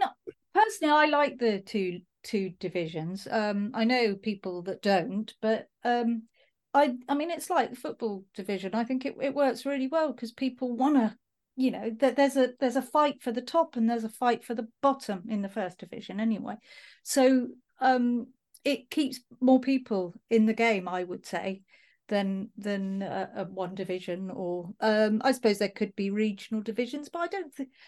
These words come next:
I think that's a shame. I, I know people y-, would quite like to split it into three because there's fewer games, but,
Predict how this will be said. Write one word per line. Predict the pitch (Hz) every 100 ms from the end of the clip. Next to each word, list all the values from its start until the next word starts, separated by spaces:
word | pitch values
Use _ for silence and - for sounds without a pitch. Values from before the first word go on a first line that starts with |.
| - _ _
I | -
think | 349 311
that's | 285 269
a | 254
shame. | 320 330 269 220 202 220
I, | 269 226
I | -
know | 247 254 208 190
people | 226 - 202 196 196 _ _ -
y-, | 220 -
would | 247 196 220 -
quite | 226 214 -
like | 208 -
to | -
split | - 180 170
it |
into | 185 170 170
three | - 196 180
because | 180 190 - 175 170
there's | 175 175
fewer | 196 185 175
games, | 175 175 - 196 -
but, | 233 220